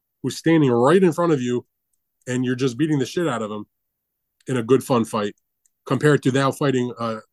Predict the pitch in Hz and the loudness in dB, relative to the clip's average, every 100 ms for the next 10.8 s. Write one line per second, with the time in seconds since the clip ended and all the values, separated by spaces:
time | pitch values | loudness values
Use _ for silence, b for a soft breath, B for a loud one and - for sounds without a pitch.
0 | - - 131 143 120 131 127 110 120 107 | -20 0 2 4 2 2 2 2 2 0
1 | 110 - 139 131 120 104 113 120 - 117 | -4 -4 -4 -2 -4 -2 -2 -4 -6 -8
2 | 107 _ _ _ _ 110 107 104 104 110 | -10 _ _ _ _ -8 -4 -4 -4 -4
3 | 101 104 127 - 131 127 120 104 98 107 | -2 0 0 2 2 2 -2 -2 -2 0
4 | 139 120 120 104 98 127 123 120 131 - | 0 0 -4 -6 -8 -6 -4 -4 -4 -4
5 | 127 113 104 98 _ _ _ 143 143 123 | -6 -6 -10 -12 _ _ _ 0 0 0
6 | 120 120 139 131 117 120 123 113 117 117 | -2 0 0 -2 -4 -6 -6 -4 -4 -4
7 | 113 110 117 113 107 104 104 95 143 - | -4 -4 -6 -4 -6 -6 -8 -6 -6 -6
8 | 98 _ _ _ - 110 104 101 101 _ | -10 _ _ _ -10 -8 -6 -6 -8 _
9 | _ - 127 160 190 - 208 226 180 110 | _ -8 0 0 0 -2 -2 0 -2 -6
10 | 101 - 104 117 131 147 156 | -12 -10 -10 -8 -4 2 2